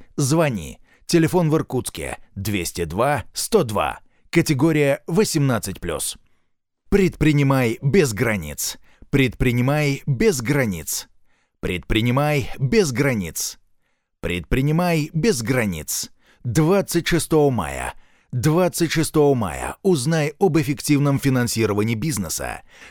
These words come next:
Двадцать шестого мая. Узнай об эффективном финансировании бизнеса. Займы для начинающих, льготные кредиты, лизинг реально и выгодно. Лизинг реально и выгодно. Приходи,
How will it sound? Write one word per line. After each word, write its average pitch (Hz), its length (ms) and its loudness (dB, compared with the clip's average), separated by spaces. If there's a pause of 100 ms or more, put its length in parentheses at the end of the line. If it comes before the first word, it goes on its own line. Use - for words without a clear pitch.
Двадцать 170 600 2
шестого 170 400 2
мая. 76 400 -4 (180)
Узнай 156 640 2
об 185 240 4
эффективном 156 600 2
финансировании 117 720 0
бизнеса. 98 640 -4 (380)
Займы 92 460 0
для 104 180 0
начинающих, 117 800 -2 (180)
льготные 160 640 2
кредиты, 117 680 -4 (180)
лизинг 110 680 -2
реально 135 540 2
и - 20 0
выгодно. 139 640 -2 (240)
Лизинг 110 640 -2
реально 165 640 2 (100)
и 165 140 2
выгодно. 101 640 -2 (380)
Приходи, 92 600 0